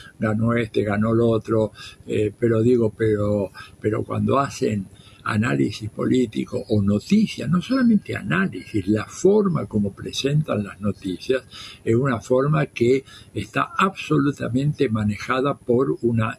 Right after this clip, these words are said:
intencionalidad política. Fíjate vos que en este momento, curiosamente, ahí de, out of the skies, como dicen en Inglaterra, ¿no? De la, de, de, del, del aire, de repente aparece como un gran problema de política exterior para la Argentina, Nicaragua.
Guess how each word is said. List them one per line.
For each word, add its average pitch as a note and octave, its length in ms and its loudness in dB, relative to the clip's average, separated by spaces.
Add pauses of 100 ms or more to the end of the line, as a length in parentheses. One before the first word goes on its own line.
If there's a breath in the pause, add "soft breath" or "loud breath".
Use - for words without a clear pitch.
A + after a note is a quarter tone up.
(100)
intencionalidad A2 1000 0
política. - 540 -12
Fíjate G3+ 340 0
vos G#3+ 160 0
que F#3+ 80 0
en F#3+ 120 4
este F3 120 -2
momento, F3 380 2
curiosamente, B2+ 800 2
ahí C#3+ 160 4
de, A#2 340 0 (460 loud breath)
out D3+ 260 2
of C#3+ 120 2
the B2+ 100 4
skies, G#2+ 480 -4
como A2 260 0
dicen A2 480 0 (380 loud breath)
en A2 120 0
Inglaterra, G#2+ 760 0
¿no? C#3 160 2
De C#3 100 4
la, B2+ 160 0
de, B2 180 4
de, A#2+ 180 4
del, B2 220 4
del D#3+ 220 4
aire, G3 380 4
de G3 80 6
repente F#3 400 2
aparece F3 420 0
como C#3 220 2
un B2+ 80 4
gran G#3+ 280 2
problema F3 420 2
de D3 100 0
política C#3 480 2
exterior C#3 400 0
para C3+ 140 0
la A#2+ 80 0
Argentina, A#2 500 2
Nicaragua. F#3 760 0